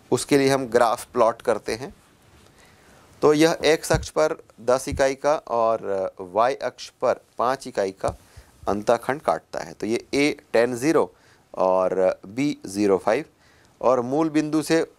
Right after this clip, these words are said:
ऊपर का जो क्षेत्र बनेगा, मूल बिंदु से विपरीत ओर का जो क्षेत्र है, यह इसके द्वारा निरूपित किया जाएगा। अब बात करते हैं टू एक्स प्लस टू वाई is greater than or equal to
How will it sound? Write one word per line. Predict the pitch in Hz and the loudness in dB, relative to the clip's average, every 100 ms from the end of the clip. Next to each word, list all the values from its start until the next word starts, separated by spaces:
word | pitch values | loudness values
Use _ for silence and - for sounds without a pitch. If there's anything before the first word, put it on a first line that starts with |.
| _ - | _ -4
ऊपर | 143 151 160 135 | -2 2 2 2
का | - 107 | 2 0
जो | 101 104 107 - _ _ _ _ _ _ _ _ _ _ _ _ _ _ - - | 2 -2 -4 -6 _ _ _ _ _ _ _ _ _ _ _ _ _ _ -20 -10
क्षेत्र | - 160 127 127 | 2 2 4 2
बनेगा, | 104 92 87 | 2 2 4
मूल | 92 110 120 | 4 4 2
बिंदु | 113 110 | 2 0
से | - 127 | 0 0
विपरीत | 104 131 139 139 | 0 0 0 4
ओर | 123 | 4
का | 117 | 4
जो | 110 110 | 0 -2
क्षेत्र | - 107 - 92 | -2 -2 0 -4
है, | 123 - - - - 110 | -4 -8 -20 -20 -16 -2
यह | 127 151 | 0 2
इसके | 120 - 123 | -2 0 2
द्वारा | 104 95 | 4 4
निरूपित | 147 120 98 147 - | 2 -2 -4 -6 -8
किया | - 90 | 0 0
जाएगा। | 76 67 64 - - - - - _ - - - - - | 0 -4 -4 -10 -12 -20 -20 -20 _ -20 -20 -20 -18 -2
अब | 139 | 0
बात | 139 151 151 | 2 0 2
करते | 165 143 160 156 | 0 0 0 0
हैं | 175 175 _ | 0 -2 _
टू | 165 175 | 2 4
एक्स | 151 151 | 2 0
प्लस | - 151 147 | 0 0 0
टू | 143 143 | -2 2
वाई | 135 135 143 | 2 2 -2
is | - 113 107 | -8 -14 -8
greater | 113 123 | -8 -6
than | 123 | -4
or | 120 | -2
equal | 113 - 107 | -2 -2 -4
to | 110 | -4